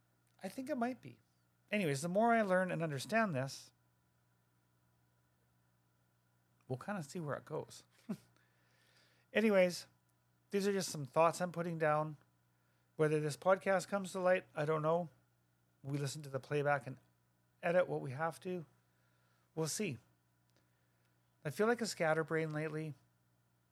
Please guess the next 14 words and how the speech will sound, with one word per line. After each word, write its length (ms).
trying 240
to 100
understand 680
and 160
figure 280
all 180
out. 180
Maybe 220
too 140
much 180
coffee? 440
Anyways, 400
we'll 120
see. 220